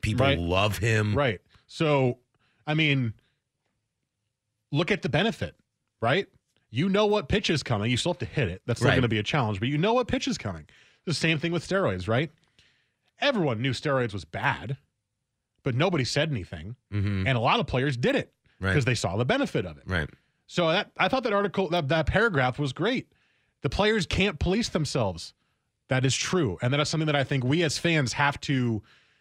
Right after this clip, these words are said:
Speaker 2: kinda drill into our brains that these guys are competing at the highest level and trying to do anything they can to be the best player that they can be. They're going to find any way they can to cheat. As dirty as, as stupid as that may be, that's the case with all athletes, right?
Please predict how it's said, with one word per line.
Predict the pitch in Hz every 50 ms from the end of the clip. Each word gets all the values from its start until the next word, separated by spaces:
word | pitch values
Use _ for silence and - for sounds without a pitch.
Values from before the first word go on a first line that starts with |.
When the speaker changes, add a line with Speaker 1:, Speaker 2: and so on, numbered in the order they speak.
| _ _ _ _ -
Speaker 2:
kinda | - 170 156 135
drill | 120 107 127 151 180 190
into | 175 139 151 160
our | 151 139 113
brains | 127 147 175 180 175 143 104
that | 120 131 127 123 117 - _ _ _ _ _ _ _ _ _ _ _ -
these | 170 226 214
guys | 180 202 196 196 175 147
are | 156 131
competing | - 139 131 113 - 175 175 165 160 151
at | 127 -
the | 135
highest | 104 - 147 160 165 147 - 156
level | 151 143 139 135 127
and | 117
trying | - 147 143
to | 143 131
do | 131 127
anything | 135 151 143 151
they | 147 143
can | 127 - 139 139 131
to | 123 117
be | 117
the | 120 113
best | 113 98 117 117 - -
player | - 113 110 104
that | 101 92
they | 104 98
can | - - 107 98 98
be. | 110 151 151 135 117 110 - - - - _ _ _ -
They're | 123 123
going | 117 - 151 165 180 175
to | 160
find | - - 156 147 135
any | 127 135 147
way | 143 143 143
they | 139 139 135
can | - - 120 113 117 120
to | - 113
cheat. | - - 208 208 147 - _ - _ _ _ _ _ -
As | 127 113
dirty | 104 101 135 151 165 175 175 170
as, | 165 147 135
as | 147 143 131 131 123 -
stupid | - 160 165 - 160
as | 139 127 113
that | 131 139 131
may | 135 135 131
be, | 123 123 202 214 170
that's | 135 147 180 - -
the | - 226
case | - 233 262 233 -
with | 202 170
all | 190 226 208 151
athletes, | 151 170 165 - - 76 - - - 127
right? | 123 139 165 160 -